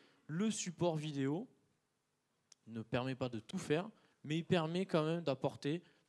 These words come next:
pas mal de théories et pas mal de concepts qui sont assez visuels. » Et en termes de tendance, on est, on va en parler, les mooc, la vidéo, le mobile, et cetera. Et ça, en fait, pour nous, c'est vraiment une des très bonnes illustrations de format vidéo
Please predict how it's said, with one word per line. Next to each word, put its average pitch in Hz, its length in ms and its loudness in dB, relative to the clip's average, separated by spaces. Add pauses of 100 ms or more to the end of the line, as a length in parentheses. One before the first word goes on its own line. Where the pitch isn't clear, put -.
pas 151 140 4
mal 180 340 0 (380)
de 127 180 -2
théories 147 640 0 (600)
et 127 100 -2
pas 160 180 4
mal 180 220 2
de 151 80 0
concepts 151 460 -4
qui 139 120 -6
sont 143 180 -4
assez 151 220 0
visuels. » 120 360 -4 (760)
Et 127 120 0
en 131 80 0
termes 156 260 0
de 131 80 2
tendance, 160 640 0
on 117 260 0
est, 143 260 0
on 107 180 -4
va 113 80 -4
en 120 100 -4
parler, 131 460 0
les 120 120 0
mooc, 127 280 -6
la 127 80 0
vidéo, 117 340 -2
le 123 80 -4
mobile, 123 320 -6
et 120 80 -4
cetera. 139 460 -2
Et 135 80 -4
ça, 170 280 2
en 156 60 -2
fait, 160 220 -4
pour 139 140 -10
nous, 156 120 -8
c'est 135 160 -6
vraiment 135 400 -2
une 151 320 -8
des 131 140 -2
très 151 200 -4
bonnes 151 220 -2
illustrations 131 720 -6 (680)
de 135 120 2
format 143 400 2
vidéo 135 580 -2